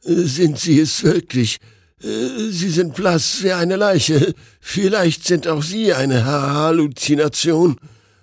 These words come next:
Mein Gott, Sie sind so schrecklich.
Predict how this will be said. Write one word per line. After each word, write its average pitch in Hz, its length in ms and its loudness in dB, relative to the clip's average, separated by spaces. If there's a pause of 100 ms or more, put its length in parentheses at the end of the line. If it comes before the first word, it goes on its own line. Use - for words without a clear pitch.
(100)
Mein 135 220 -6
Gott, 156 400 -2 (260)
Sie 185 520 -2
sind 175 280 -2
so 190 140 -2
schrecklich. 165 880 0